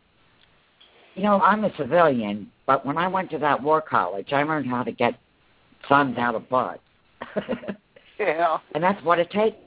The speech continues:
Speaker 1: Uh, I've been very successful with a maneuver that I've been talking about on Hadit for a while now.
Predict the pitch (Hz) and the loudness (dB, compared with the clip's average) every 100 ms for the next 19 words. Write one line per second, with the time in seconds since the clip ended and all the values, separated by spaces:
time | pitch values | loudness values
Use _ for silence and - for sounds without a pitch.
0 | _ _ _ _ _ _ _ _ - - | _ _ _ _ _ _ _ _ -20 -20
1 | _ _ _ - - - - - _ _ | _ _ _ -20 -20 -20 -20 -20 _ _
2 | - 147 - 143 143 143 151 147 135 160 | -8 -8 -8 -10 -10 -10 -10 -10 -2 -2
3 | 160 - - - 175 160 208 208 - 175 | -2 -6 -8 -6 -4 4 4 4 -2 -14
4 | _ _ _ 190 208 - 160 139 143 139 | _ _ _ 0 0 0 -2 -2 -2 -2
5 | 143 147 190 226 147 143 143 135 135 - | -4 -4 0 0 2 0 0 0 2 0
6 | 135 147 160 - 147 127 127 131 120 117 | -2 0 0 -2 -4 -2 -2 2 0 0
7 | 143 151 151 - 135 117 120 110 117 110 | -2 -2 -2 -4 -6 2 4 6 4 -2
8 | 107 120 | -4 -4